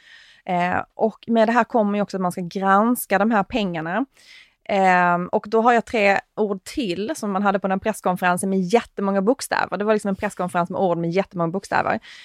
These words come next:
Och då handlar det om resursutnyttjande, kostnadseffektivitet och effektivite-, effektiviseringspotential. Och för igen, alla människor som pratar normalt, så är det så här: "Vi tycker inte ni har skött er. Ni får pengar, men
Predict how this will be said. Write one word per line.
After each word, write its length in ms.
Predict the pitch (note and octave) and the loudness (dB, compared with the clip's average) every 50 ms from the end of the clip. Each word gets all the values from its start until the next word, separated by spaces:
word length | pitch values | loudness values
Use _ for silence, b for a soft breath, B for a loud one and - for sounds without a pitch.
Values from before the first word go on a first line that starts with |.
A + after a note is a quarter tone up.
| B B | B B
Och 260 | _ - A#3 - - - | _ 0 0 0 -2 -2
då 120 | - A3+ A3+ | 2 4 6
handlar 240 | G#3+ A3 A3 G#3+ G3 | 6 6 4 4 2
det 60 | F#3 | 0
om 140 | F3+ F3+ - | 0 -2 -2
resursutnyttjande, 1600 | - G3 G#3+ A3+ A3 - - - C4 C4 A#3+ - - - G#3+ A3 G#3+ - A3 A3+ A3+ - - - G#3+ G3+ G3 G3+ F#3+ G3 G3 A#3+ C#4 - | -4 0 0 0 0 0 -2 0 2 2 2 0 -2 -2 -2 -2 -2 -2 -2 -4 -4 -4 -6 -4 -2 0 0 2 2 2 2 2 0 -2
kostnadseffektivitet 1500 | - A3 A#3 - - - - G3+ F#3+ F#3+ F#3 - G3+ G3 - - G3+ - _ A3 G3+ G3 F#3+ - - F#3 - G3 - - | -2 -2 -2 -2 -6 -10 -6 -4 -4 -4 -4 -6 -8 -6 -6 -10 -14 -10 _ -6 -4 -4 -4 -4 -4 -2 -2 -2 -2 -2
och 120 | G#3 G3 | -4 -2
effektivite-, 960 | - G3 F#3 - - G3+ - - _ G#3+ F#3+ G3+ - - _ A#3 G#3+ E3+ F3+ - - _ | -2 -4 -4 -4 -6 -8 -8 -6 _ -6 -6 -6 -6 -6 _ -4 -4 -4 -4 -6 -8 _
effektiviseringspotential. 2500 | - A3 A#3 - - - B3 A#3+ - - - B3 A3+ A#3 A#3+ - - A#3 G3+ F#3 F3 F3 F3 E3+ F3+ - - - - - - _ F#3 - - G3 G3 F3 E3+ - - G3 F#3 F3 - - - - C4 E4+ A4 - _ _ _ _ _ _ _ _ _ | 0 0 0 0 0 -2 -4 -4 -4 -6 -6 -2 -2 0 -2 -2 -2 0 0 0 0 -2 -4 -6 -8 -10 -12 -16 -18 -18 -14 _ -16 -10 -6 -6 -6 -6 -6 -8 -8 -4 -4 -2 -2 -4 -4 -4 -4 -4 -6 -6 _ _ _ _ _ _ _ _ _
Och 160 | _ A#3+ A3+ | _ -8 -2
för 80 | - B3 | 0 0
igen, 360 | A#3 B3 A#3+ G#3 G#3 A#3+ C4 | 2 2 2 2 2 2 2
alla 200 | - A#3 A#3 A3+ | 2 2 2 4
människor 220 | A3 G#3+ G#3+ G#3+ G3+ | 2 2 2 0 -2
som 100 | G3+ - | -4 -2
pratar 240 | G3 G3 - G3 | -2 -2 -2 -2
normalt, 580 | F3+ F3+ F#3 G3+ F3 C3 F3 C4 F#4 - _ - - - _ _ _ _ _ _ _ _ | -2 0 2 2 2 2 2 0 -2 -4 _ -18 -20 -20 _ _ _ _ _ _ _ _
så 140 | - - G#3+ | -4 -2 -2
är 40 | G3 | -2
det 80 | F#3+ | 0
så 100 | F3+ - | -2 -2
här: 280 | D3+ C#3+ C3+ - F3 E3 - _ _ _ | 0 0 0 0 -2 -6 -10 _ _ _
"Vi 160 | - G3+ A#3+ | -4 -4 -2
tycker 280 | A3+ - C#4 A3 - G3+ | -2 -2 -4 -4 -2 -4
inte 120 | F#3+ F#3 | -4 -2
ni 100 | F#3 F3+ | -2 -2
har 80 | E3+ E3+ | -2 -2
skött 260 | - - A3+ - - _ - - | -2 -2 -4 -4 -6 _ -10 -6
er. 220 | - - - - - _ _ | -4 -4 -4 -6 -10 _ _
Ni 180 | A3+ B3 C#4 | -2 -2 -2
får 180 | - - G3 F3+ | 0 0 -2 -2
pengar, 500 | - - G3 - - - - - E3+ E3 - _ _ | -2 -4 -6 -6 -6 -8 -8 -8 -8 -10 -14 _ _
men 440 | F#3+ G3 G3 F3+ E3 C#3+ D3 E3+ | -2 0 0 0 0 -2 -4 -6